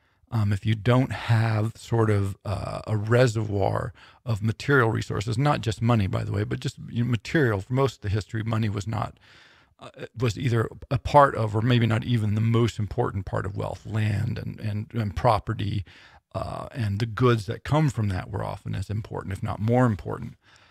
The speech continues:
So, uh, but you don't need that to be generally widespread, which is sort of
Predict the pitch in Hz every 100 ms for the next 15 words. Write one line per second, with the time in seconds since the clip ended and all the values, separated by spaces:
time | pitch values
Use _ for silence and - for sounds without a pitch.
0 | _ _ - - 131 117 110 - _ _
1 | 147 135 120 120 120 _ _ _ _ _
2 | - 135 120 101 143 165 135 131 143 143
3 | 120 123 - - 113 113 117 - 92 101
4 | - - 117 139 156 147 135 131 127 101
5 | 104 107 120 - - 170 160 - - 104
6 | - 107 120 107 101